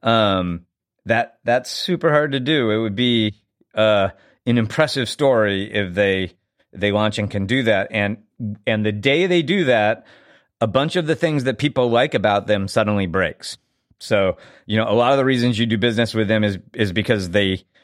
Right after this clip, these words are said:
they don't compete with you and they don't compete for eyeballs, um, and they don't claim ownership of your customer in the same way Amazon does. So as soon as you become a marketplace, you're gonna start struggling threading the needle with all of those things. So,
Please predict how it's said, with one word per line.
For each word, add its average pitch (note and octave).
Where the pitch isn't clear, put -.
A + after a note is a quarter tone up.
they G2+
don't A#2+
compete A2
with G2+
you G2
and G2
they F#2+
don't B2
compete A#2
for G2+
eyeballs, F#2+
um, G2
and G2+
they G2
don't A2+
claim A2+
ownership G2+
of F#2+
your F#2
customer F#2
in G2
the F#2
same F#2+
way F2
Amazon F2
does. D#2+
So F2+
as F2
soon F#3
as C#3+
you C3
become A#2
a G#2+
marketplace, G#2+
you're G#2+
gonna B2
start A2
struggling G2+
threading F#2+
the F2+
needle F2+
with F2
all E2
of D#2+
those E2
things. E2
So, D2+